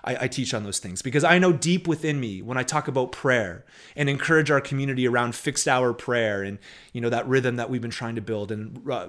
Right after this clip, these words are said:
praying the Lord's Prayer every day, I know that when I communicate that with our community, at the same time, there's deep flaws in my own life around some of these areas. So it's hard, um, to get up sometimes and teach about these things, knowing that there needs to be a deeper work within my own life.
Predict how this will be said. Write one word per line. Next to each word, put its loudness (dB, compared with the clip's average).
praying 2
the 4
Lord's 2
Prayer 2
every -4
day, -6
I 8
know 10
that 8
when 4
I 6
communicate -2
that -2
with -2
our 0
community, -4
at 2
the 0
same 4
time, -2
there's -2
deep 0
flaws 0
in -6
my -4
own -4
life -6
around -6
some -6
of -8
these -6
areas. -6
So 0
it's -2
hard, 6
um, -6
to -4
get 6
up 4
sometimes 0
and -4
teach -4
about 0
these -2
things, -6
knowing 0
that -2
there -2
needs -2
to 0
be -2
a 0
deeper -2
work -2
within -6
my -6
own -8
life. -16